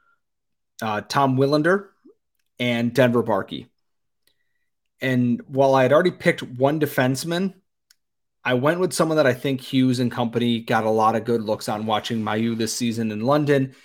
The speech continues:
and that's why I went with Denver Barkey. The upside maybe isn't as high as some other potential picks in that area,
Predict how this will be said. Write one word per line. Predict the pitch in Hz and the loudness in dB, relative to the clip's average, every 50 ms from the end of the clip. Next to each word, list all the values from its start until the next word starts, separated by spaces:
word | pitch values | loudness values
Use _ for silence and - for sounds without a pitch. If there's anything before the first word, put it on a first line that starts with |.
| _ _ _ _ _ | _ _ _ _ _
and | - 123 | -6 -4
that's | 123 123 | -2 0
why | 135 127 | 2 2
I | 127 | 2
went | 123 120 107 107 | 2 0 -2 -4
with | 117 - | -4 -4
Denver | 120 110 104 101 104 101 | -2 -4 -2 -4 -6 -4
Barkey. | 98 95 90 95 - - 95 71 - - _ _ _ _ _ _ _ _ _ _ _ _ _ _ _ _ _ _ _ _ _ _ _ _ _ _ _ _ _ _ _ _ _ _ _ _ _ _ _ _ _ _ _ _ _ _ _ - | -4 -4 -4 -4 -6 -10 -12 -12 -14 -16 _ _ _ _ _ _ _ _ _ _ _ _ _ _ _ _ _ _ _ _ _ _ _ _ _ _ _ _ _ _ _ _ _ _ _ _ _ _ _ _ _ _ _ _ _ _ _ -6
The | 143 151 - | -4 -4 0
upside | - 170 180 - - - 247 208 214 202 170 | 2 0 0 0 2 4 6 6 6 6 4
maybe | 151 139 131 135 147 147 156 151 139 117 | 2 2 2 0 0 -2 -2 -2 0 0
isn't | 131 131 127 139 139 135 131 - - - | 0 0 0 0 0 -2 -2 -6 -8 -8
as | 120 120 120 117 110 113 | -6 -4 -4 -4 -4 -6
high | - - - 135 123 113 113 113 120 127 135 139 135 - | -8 -6 -4 -2 0 0 2 2 4 2 2 2 0 -4
as | 117 113 - | -8 -8 -6
some | - 127 117 | -6 -6 -4
other | - 120 123 131 | -4 -2 -2 -2
potential | 127 127 127 - - 131 123 127 120 | -2 -4 -8 -6 -6 -6 -4 -4 -4
picks | 104 - - - 127 123 127 - - - | -6 -6 -6 -6 -6 -6 -6 -14 -14 -8
in | 135 127 123 | -6 -4 -2
that | 120 107 104 - | -2 -4 -6 -6
area, | 117 113 117 120 120 117 113 107 95 82 | -4 -4 -2 -2 0 -2 -2 -4 -6 -8